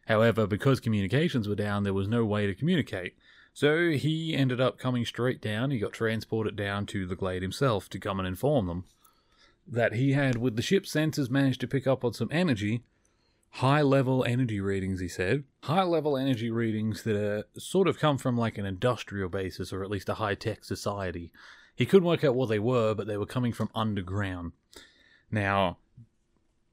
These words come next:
because he had no way of actually telling anyone that, he ends up transporting down, which is really difficult. He almost can't transport through, and after a while of a delay of him trying to transport through, he eventually gets through and tells the captain, Well,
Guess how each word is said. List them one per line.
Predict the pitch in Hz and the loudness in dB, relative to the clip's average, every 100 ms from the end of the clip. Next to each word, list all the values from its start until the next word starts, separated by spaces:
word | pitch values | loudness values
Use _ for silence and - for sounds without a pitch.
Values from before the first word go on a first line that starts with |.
| _ 123 | _ -6
because | 117 185 147 | 2 4 4
he | 113 | 4
had | 120 | 2
no | 110 113 107 | 2 2 2
way | 110 104 104 98 | 2 0 -2 0
of | 101 92 90 87 - | 0 2 0 -4 -4
actually | 101 90 104 95 90 | -4 -4 -8 -6 -4
telling | - 185 135 | 0 2 4
anyone | 113 104 98 95 | 2 2 0 0
that, | 117 120 | 0 0
he | 139 | 2
ends | 135 120 | 2 0
up | - | -2
transporting | - 113 - 113 98 92 | -2 -2 -2 0 0 0
down, | 123 139 160 | 0 0 -2
which | 151 | -2
is | 151 147 | -2 2
really | 165 151 | 4 4
difficult. | 180 104 - - - - _ _ - - | 2 0 -14 -14 -20 -20 _ _ -20 -4
He | 101 113 - | 2 2 6
almost | 135 143 127 113 | 8 8 6 4
can't | - 127 110 | 0 0 0
transport | 120 117 - 110 107 | -2 -2 0 0 0
through, | - 143 185 214 - - _ - | -2 0 2 2 -2 -14 _ -4
and | 104 | 0
after | 113 98 104 98 | 0 0 0 0
a | |
while | 101 107 104 101 | 0 0 2 0
of | 95 | 0
a | |
delay | 104 101 110 110 | 0 2 2 2
of | 101 92 | 2 0
him | 107 95 | -2 0
trying | 110 101 | 0 0
to | 95 | -2
transport | 110 98 92 98 92 | -4 -4 -6 -10 -8
through, | 107 113 | -4 -2
he | 107 | 0
eventually | 98 113 110 - 98 98 | 0 2 2 0 -2 -2
gets | 98 - | -4 -8
through | - 95 92 | -6 -4 -2
and | 90 | -4
tells | 104 95 87 | -4 -4 -4
the | 95 | -4
captain, | 98 95 95 90 | -4 -6 -8 -6
Well, | 98 110 | -2 0